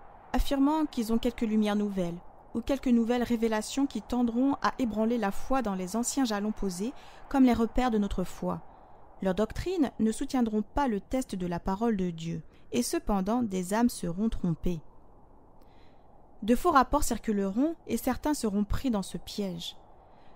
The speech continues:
Nous ne serons jamais assez prudents contre toute forme d'erreur, car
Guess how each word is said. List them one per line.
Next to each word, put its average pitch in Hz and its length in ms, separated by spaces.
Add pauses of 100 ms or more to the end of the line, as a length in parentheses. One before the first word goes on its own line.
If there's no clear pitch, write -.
(160)
Nous 240 100
ne 247 100
serons 226 360
jamais 240 360
assez 185 260
prudents 196 460 (160)
contre 226 260
toute - 280
forme 254 380
d'erreur, 180 500
car 247 340